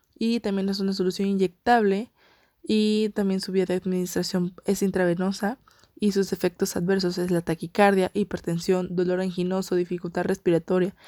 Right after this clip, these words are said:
actividad ventricular ectópica y náuseas. Y también en este grupo entra la dopamina, que también es una solución inyectable, y sus efectos adversos, ac-, adversos es náuseas, vómito, temblores, escalofríos, hipertensión, angina de pecho,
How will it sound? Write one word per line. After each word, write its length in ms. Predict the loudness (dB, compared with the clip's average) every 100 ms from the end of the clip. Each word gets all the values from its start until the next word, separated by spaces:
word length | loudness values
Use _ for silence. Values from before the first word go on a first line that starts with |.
| -20 -6
actividad 480 | 0 0 2 4 4
ventricular 680 | 2 0 -4 0 2 2 -2 -10 -20 -8
ectópica 800 | -8 -8 _ 2 2 -2 -2 -2
y 100 | 0
náuseas. 640 | 0 2 0 -2 -8 -10 -16 _ _ _ _ _ -10
Y 180 | -2 2
también 360 | 2 2 0
en 120 | 0
este 220 | -2 0 2
grupo 320 | 2 0 -2
entra 240 | 0 2
la 120 | 4
dopamina, 600 | 2 0 -2 -2 -2 -4
que 100 | -6
también 320 | -4 -2 0 0
es 100 | 0
una 140 | -2
solución 400 | 2 2 2 0
inyectable, 580 | 0 0 2 2 2 0 _ _ _ _
y 120 | 2
sus 140 | 2
efectos 380 | 2 0 -2 0
adversos, 460 | 2 2 2 0 -2 -2
ac-, 240 | -2 -2 0
adversos 600 | 2 4 4 2 -2 -4 -14 -20 _
es 200 | 2 2
náuseas, 580 | 2 2 2 0 -2 0
vómito, 460 | 0 0 -2 -4
temblores, 520 | -4 -2 2 2 2
escalofríos, 720 | -2 -2 0 0 2 0 0
hipertensión, 640 | -2 -2 0 0 0 -2 -4 _ -20 -20 _
angina 340 | -2 0 4 6
de 140 | 6
pecho, 560 | 4 4 4 4 0